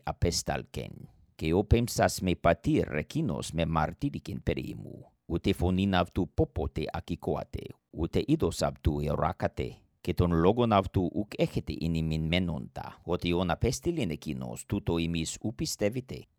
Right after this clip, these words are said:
Εραυνάτε τας γραφάς ότι ημείς δοκείτε ενεαυτές ζωήν αιώνιον έχειν,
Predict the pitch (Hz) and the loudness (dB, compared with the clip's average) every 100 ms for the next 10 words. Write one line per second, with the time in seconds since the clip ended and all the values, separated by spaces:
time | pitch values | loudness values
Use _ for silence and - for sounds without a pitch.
0 | _ _ 92 85 87 82 90 95 - 110 | _ _ -2 0 -2 0 -2 -2 0 0
1 | 92 - 90 80 - 90 - 85 - 82 | 2 2 2 0 4 2 2 -2 -2 -2
2 | 78 82 - 80 78 185 - - 80 82 | -2 -2 -2 -4 -4 -6 -4 -4 0 0
3 | 78 - 78 80 78 82 80 78 78 127 | 0 0 -4 -2 -2 0 0 0 -2 -2
4 | 101 73 - - - | -4 -6 -10 -14 -18